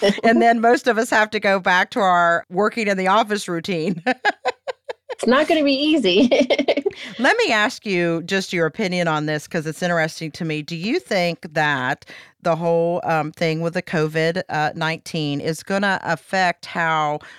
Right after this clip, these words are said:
Speaker 2: the law offices let paralegals or permit paralegals or,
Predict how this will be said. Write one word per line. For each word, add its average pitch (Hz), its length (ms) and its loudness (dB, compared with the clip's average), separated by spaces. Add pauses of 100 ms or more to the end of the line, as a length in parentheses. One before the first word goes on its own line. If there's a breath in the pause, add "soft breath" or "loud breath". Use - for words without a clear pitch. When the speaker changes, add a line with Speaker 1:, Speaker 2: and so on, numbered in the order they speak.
(140 loud breath)
Speaker 2:
the 170 120 -2
law 156 280 0
offices 143 760 -6 (280 loud breath)
let 170 420 -2
paralegals 151 720 -4
or 151 80 -4
permit 170 440 -6
paralegals 139 800 -6
or, 151 380 -2